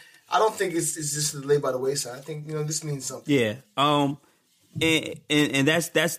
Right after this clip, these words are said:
Speaker 2: that, I think that's the most important part, too. When I say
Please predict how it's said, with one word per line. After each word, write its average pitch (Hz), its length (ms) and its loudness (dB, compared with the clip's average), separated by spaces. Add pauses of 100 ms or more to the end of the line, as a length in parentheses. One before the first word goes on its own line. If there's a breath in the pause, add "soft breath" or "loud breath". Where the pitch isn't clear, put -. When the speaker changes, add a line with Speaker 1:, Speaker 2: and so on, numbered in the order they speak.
Speaker 2:
that, 131 240 2
I 135 60 2
think 151 180 2
that's 139 160 0
the 135 80 2
most 123 220 4
important 156 340 2
part, 123 220 2
too. 127 300 2
When 139 160 2
I 156 100 2
say 147 420 4